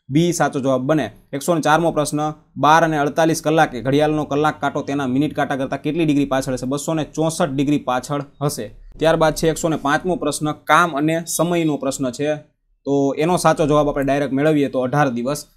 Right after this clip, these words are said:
થાય. એના પછી એકસો ને છમો પ્રશ્ન, ચક્રવૃદ્ધિ વ્યાજ ગણવાનું આપણને કીધેલું છે. આ રકમ આખી વાંચીને,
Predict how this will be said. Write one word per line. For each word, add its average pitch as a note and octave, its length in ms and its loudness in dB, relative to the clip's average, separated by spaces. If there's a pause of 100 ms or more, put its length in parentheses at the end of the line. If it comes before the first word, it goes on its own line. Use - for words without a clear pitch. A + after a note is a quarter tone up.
(160)
થાય. B2+ 240 0
એના D#3+ 180 0
પછી D#3+ 240 -2
એકસો D#3 340 -2
ને D3+ 220 -4 (580)
છમો F3 200 4
પ્રશ્ન, C#3 400 -4 (500)
ચક્રવૃદ્ધિ E3+ 420 2
વ્યાજ D#3 280 4
ગણવાનું D3+ 320 2
આપણને C#3+ 240 -2
કીધેલું C3 360 0
છે. C#3+ 200 -2
આ D3 360 -2
રકમ D#3 280 -2
આખી D#3 200 -2
વાંચીને, C#3 580 0